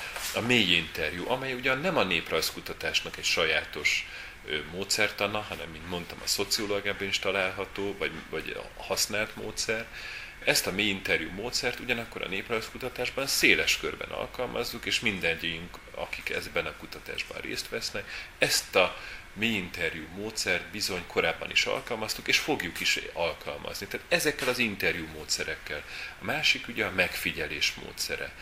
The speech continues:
Tehát amikor az ember mondjuk együtt megy el vásározni egy olyan csoporttal, aki mondjuk átmegy Magyarországról Ausztriába valamit eladni, vagy együtt indul el egy, ö, búcsújáró csoporttal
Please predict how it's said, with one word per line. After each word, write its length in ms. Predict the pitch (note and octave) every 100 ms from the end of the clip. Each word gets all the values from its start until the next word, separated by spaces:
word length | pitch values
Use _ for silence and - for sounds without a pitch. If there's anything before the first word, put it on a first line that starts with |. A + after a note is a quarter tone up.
| - - -
Tehát 180 | F#2
amikor 320 | - D#3+ - G2+
az 160 | F2
ember 300 | F#2 F2+ F2
mondjuk 340 | F2+ E2+ F2 -
együtt 440 | - E3+ G2+ F#2 F#2
megy 220 | E2+ D#2
el 160 | D#2 D#2+
vásározni 960 | D#2+ D#2+ - D2+ D2 - - D#2+ D2 - - -
egy 160 | - G2
olyan 240 | G2+ E2+
csoporttal, 600 | - - D#2 D#2 - D2
aki 200 | D2+ -
mondjuk 480 | D#2+ D#2+ D#2 D#2 - - - - - - - -
átmegy 340 | A#2 G#2+ E2+
Magyarországról 720 | F#2 F2+ E2+ D#2+ - E2 E2+ -
Ausztriába 680 | A2+ F#2+ - - D2+ D#2 D#2
valamit 400 | F2 G2 F#2+ -
eladni, 520 | F#2+ D2 C#2+ - - - - - E2+
vagy 220 | E2+ D#2 - - -
együtt 380 | A2 A2 A2 G#2
indul 400 | G#2 G2+ F#2+ F#2+
el 240 | F#2 F#2 - - - -
egy, 360 | E2+ E2+ D#2+ E2+
ö, 260 | E2 E2 D#2+ - - G2+
búcsújáró 640 | A2+ - F2+ D#2 D#2 D2+ -
csoporttal 680 | - - - - - -